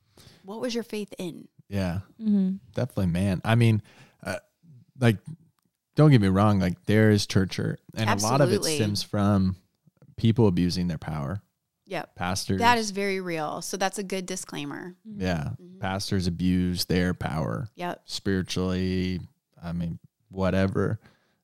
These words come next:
Speaker 2: Um, they view themselves as higher than everybody else,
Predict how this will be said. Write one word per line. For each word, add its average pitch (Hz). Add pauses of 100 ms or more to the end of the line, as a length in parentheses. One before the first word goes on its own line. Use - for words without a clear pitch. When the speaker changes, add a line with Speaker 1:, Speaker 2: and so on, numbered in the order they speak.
Speaker 2:
Um, 85 (1040)
they 107
view 107
themselves 95
as 90
higher 90
than 85
everybody 87
else, -